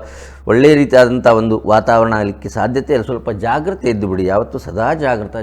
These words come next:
ಜಾಗೃತ. ನಾವು ನೋಡಿ ನಡೆದರೆ ಆಗ್ತಕ್ಕಂಥ ಅನಾಹುತವನ್ನು ತಪ್ಪಿಸಲಿಕ್ಕೆ ಸಾಧ್ಯತೆ ಉಂಟಂತೆ. ಚತುರ್ಥ ಗುರು ಶುಕ್ರರಿಂದಾಗಿ ಬಂಧು ಕ್ಲೇಶ. ಅಷ್ಟಮದಲ್ಲಿ ಚಂದ್ರ, ಅಷ್ಟಮದಲ್ಲಿ ಚಂದ್ರ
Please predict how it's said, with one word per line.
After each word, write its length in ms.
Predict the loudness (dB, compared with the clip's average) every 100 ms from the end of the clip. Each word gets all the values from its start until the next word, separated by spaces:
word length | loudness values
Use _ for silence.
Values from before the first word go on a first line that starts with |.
| -8
ಜಾಗೃತ. 280 | -8 -8 -14 -14 -14
ನಾವು 140 | -12 -10 -6
ನೋಡಿ 240 | -2 -2 -2
ನಡೆದರೆ 380 | -4 -2 -2 -2 -6 -10
ಆಗ್ತಕ್ಕಂಥ 440 | -10 -10 -14 -12 -8
ಅನಾಹುತವನ್ನು 500 | -6 -6 -6 -6 -6 -8
ತಪ್ಪಿಸಲಿಕ್ಕೆ 440 | -8 -10 0 4 4 0 -20 -2
ಸಾಧ್ಯತೆ 400 | 2 4 2 2 0
ಉಂಟಂತೆ. 260 | 0 -6 -6
ಚತುರ್ಥ 340 | -6 -6 -2 0
ಗುರು 100 | 0 -4
ಶುಕ್ರರಿಂದಾಗಿ 460 | -4 -2 2 2 2
ಬಂಧು 160 | -2 -2
ಕ್ಲೇಶ. 240 | 0 2 4 4 2 -12 -20 -4 -2
ಅಷ್ಟಮದಲ್ಲಿ 580 | 0 2 2 4 4 4 2
ಚಂದ್ರ, 260 | 0 2 2 0 -2 -10 -18
ಅಷ್ಟಮದಲ್ಲಿ 560 | -10 -6 -4 -2 0 0 -4 -14 -6
ಚಂದ್ರ 220 | -2